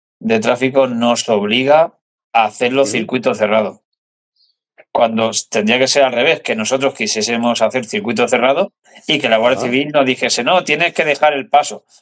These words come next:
Speaker 1: Mm,
Speaker 2: Anda.
Speaker 1: yo lo había diseñado para hacer, eh, tráfico semicerrado, que en sentido contrario pueda circular los coches,
Speaker 2: Ujú.
Speaker 1: pero ha cambiado el capitán de Guardia Civil de la provincia y dice que tiene que ser totalmente cerrado. Para nosotros mejor,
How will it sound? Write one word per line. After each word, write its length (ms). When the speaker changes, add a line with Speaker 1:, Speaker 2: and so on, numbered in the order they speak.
Speaker 1:
Mm, 100
Speaker 2:
Anda. 240
Speaker 1:
yo 120
lo 100
había 140
diseñado 520
para 200
hacer, 400
eh, 800
tráfico 400
semicerrado, 640
que 100
en 160
sentido 460
contrario 420
pueda 240
circular 560
los 140
coches, 420
Speaker 2:
Ujú. 380
Speaker 1:
pero 1080
ha 80
cambiado 400
el 80
capitán 400
de 80
Guardia 200
Civil 480
de 260
la 140
provincia 760
y 120
dice 300
que 100
tiene 140
que 60
ser 160
totalmente 560
cerrado. 500
Para 200
nosotros 340
mejor, 400